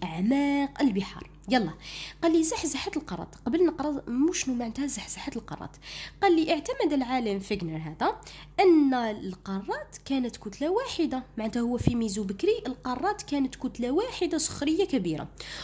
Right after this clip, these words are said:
وتعرضت لقوى أدت إلى تشققها وانقسامها عبر الزمن، والأدلة التي اعتمد عليها هي كالتالي. معناتها هذا العالم قال لهم باللي بكري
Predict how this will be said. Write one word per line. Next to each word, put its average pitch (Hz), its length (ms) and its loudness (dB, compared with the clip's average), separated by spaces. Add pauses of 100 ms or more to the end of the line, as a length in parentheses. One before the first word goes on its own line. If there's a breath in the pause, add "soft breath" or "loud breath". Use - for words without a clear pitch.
(140 loud breath)
وتعرضت 403 760 2
لقوى 226 600 -2
أدت 247 460 -2
إلى 269 200 4
تشققها 214 680 -4
وانقسامها 269 800 0
عبر 233 140 -4
الزمن، 214 380 0 (300 loud breath)
والأدلة 254 760 2
التي 214 300 -2
اعتمد 208 400 -2
عليها 202 480 -2
هي 269 200 -2
كالتالي. 196 460 -4 (340 loud breath)
معناتها 208 220 0
هذا 233 160 0
العالم 262 360 2 (100)
قال 285 100 2
لهم 240 180 0
باللي 196 220 0
بكري 196 360 -2